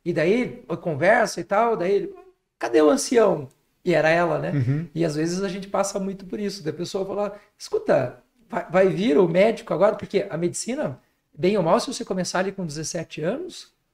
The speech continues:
Speaker 1: com vinte e quatro, vinte e cinco anos, já acabou. Então, cara, é muito novinho.
Speaker 2: É muito novo,
Speaker 1: É
Speaker 2: né?
Speaker 1: muito novinho.
Speaker 2: Pra se sair
Speaker 1: Cara de
Speaker 2: na
Speaker 1: piada demais, né?
Speaker 2: Não, e outra, a gente sai inexperiente. Quem que não, não vai pro mercado de trabalho,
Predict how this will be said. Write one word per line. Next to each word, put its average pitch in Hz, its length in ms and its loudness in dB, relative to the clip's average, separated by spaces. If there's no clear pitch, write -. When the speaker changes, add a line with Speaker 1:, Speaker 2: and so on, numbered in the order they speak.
Speaker 1:
com 143 160 -8
vinte 180 220 -6
e - 40 -16
quatro, 190 320 -8
vinte 170 140 -8
e - 40 -14
cinco 151 240 -10
anos, 175 140 -10
já 202 120 -8
acabou. 277 520 -4
Então, 180 420 0
cara, 151 320 0
é 175 80 2
muito 233 360 2
novinho. 165 380 0
Speaker 2:
É 143 40 2
muito 151 320 2
novo, 143 340 2
Speaker 1:
É 247 60 2
Speaker 2:
né? - 100 0
Speaker 1:
muito 277 300 2
novinho. 175 240 2
Speaker 2:
Pra - 0 -
se 147 160 0
sair - 180 2
Speaker 1:
Cara 131 120 6
de 156 60 4
Speaker 2:
na 135 120 0
Speaker 1:
piada 214 280 2
demais, 196 380 -2
né? 151 60 -10
Speaker 2:
Não, 320 160 2
e 170 140 6
outra, 131 480 2
a 123 40 2
gente 143 340 -4
sai 139 360 -2
inexperiente. 127 580 -6
Quem 185 180 0
que 202 100 -6
não, 160 320 -2
não 147 200 -4
vai 147 180 4
pro 143 100 -2
mercado 131 540 0
de 123 140 -6
trabalho, 123 500 0